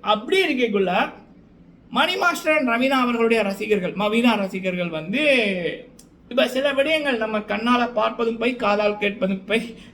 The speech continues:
பொய் தீர விசாரிப்பதே மெய் அப்படின்னுவாங்க. இந்த ஷோல வந்து ஒரு விடயம் நடந்துச்சுன்னா அது குறிப்பிட்ட காலத்துக்கு அப்படி இருக்கணும், அப்படி இருக்கணும் அப்படின்ற மாதிரி நிறைய விடயங்கள் உள்ளுக்குள்ள இருக்கு மக்களே. சரிங்களா? So ஒருத்தர் மீது உண்மையிலேயே வெறுப்பு இருந்திருந்தா, இப்ப நான் பிரதீப் அண்ணா விடயத்துல நான் சொல்லல, அதே போல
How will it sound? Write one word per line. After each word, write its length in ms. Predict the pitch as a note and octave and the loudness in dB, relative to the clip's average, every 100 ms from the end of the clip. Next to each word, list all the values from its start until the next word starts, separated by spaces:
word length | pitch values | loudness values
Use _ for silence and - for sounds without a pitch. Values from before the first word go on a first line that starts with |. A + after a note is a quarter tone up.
| - | -6
பொய் 300 | A3 B3+ D4+ | 2 4 4
தீர 260 | - B3+ B3+ | 2 6 6
விசாரிப்பதே 580 | A3+ A3+ G#3 G#3 G3 G#3+ | 6 2 -2 -2 0 2
மெய் 240 | G3 G3 | 2 0
அப்படின்னுவாங்க. 720 | F#3 F#3+ F#3 E3+ D#3+ D#3+ C4+ - - - - | 0 0 2 0 0 0 0 -4 -18 -20 -6
இந்த 120 | G#3 G#3 | -4 0
ஷோல 340 | C#4+ E4+ E4+ D4+ | 4 6 6 4
வந்து 200 | C#4+ C#4+ | 4 4
ஒரு 140 | A#3+ | 6
விடயம் 220 | A#3 B3+ | 4 2
நடந்துச்சுன்னா 460 | A3+ A3+ A3+ A3 G#3 | 0 -2 -2 -2 0
அது 240 | B3 A#3+ | 2 2
குறிப்பிட்ட 360 | G#3 G#3 G#3+ G#3 | 0 0 0 0
காலத்துக்கு 380 | G3 G3 G#3+ G3+ | 0 -4 -2 -2
அப்படி 280 | F3+ G3 | 0 -2
இருக்கணும், 380 | F3+ F3 F#3+ F#3 | -2 0 0 0
அப்படி 340 | F#3 E3 F3+ F#3 | -2 -2 -2 -2
இருக்கணும் 300 | F3 F#3 F3 | -2 -4 -4
அப்படின்ற 320 | F3 F3 E3+ | -4 -4 -4
மாதிரி 220 | G3+ B3+ | -6 -4
நிறைய 260 | F#3+ A#3+ A3+ | -2 0 2
விடயங்கள் 340 | G#3 G#3+ F#3+ | 2 0 0
உள்ளுக்குள்ள 300 | F#3 G#3+ F#3 | -2 0 0
இருக்கு 240 | E3+ D#3 | 0 -2
மக்களே. 300 | D3+ D3+ D3 - | -10 -8 -8 -4
சரிங்களா? 380 | F#3+ G3 G3+ F3+ - - - | -2 2 2 0 -4 -20 -20
So 480 | - C#4 C4 D4+ B3 | 0 4 8 8 8
ஒருத்தர் 280 | B3 - D4 | 4 2 -2
மீது 300 | D4 E4 E4 | -2 -2 2
உண்மையிலேயே 580 | C4 C#4 D4 C#4 C#4 D#4 E4 - F3 | 2 2 2 2 4 4 2 -6 -2
வெறுப்பு 360 | A#3 B3 - | 0 0 0
இருந்திருந்தா, 720 | A#3 G#3+ G3+ F#3+ G3+ G3+ - - - - - - - - - - - - - | 0 2 0 2 2 0 -8 -20 -20 -20 -20 -20 -20 -20 -20 -20 -20 -20 -20
இப்ப 360 | - B3 B3 C4 | -2 0 4 4
நான் 340 | A#3+ A#3+ A3+ | 6 4 4
பிரதீப் 300 | A#3+ C4 D4+ | 0 -2 2
அண்ணா 260 | C#4+ C4+ B3+ | 2 4 2
விடயத்துல 360 | A#3+ A#3+ A#3+ A3 | 2 4 2 2
நான் 200 | G#3 G3+ | -2 -2
சொல்லல, 540 | G#3 G3 G3+ G3 - | 0 0 0 -2 -4
அதே 340 | - A3+ D#4+ | -6 0 0
போல 560 | E4+ D4 A#3 E3+ F3 | 4 4 4 0 0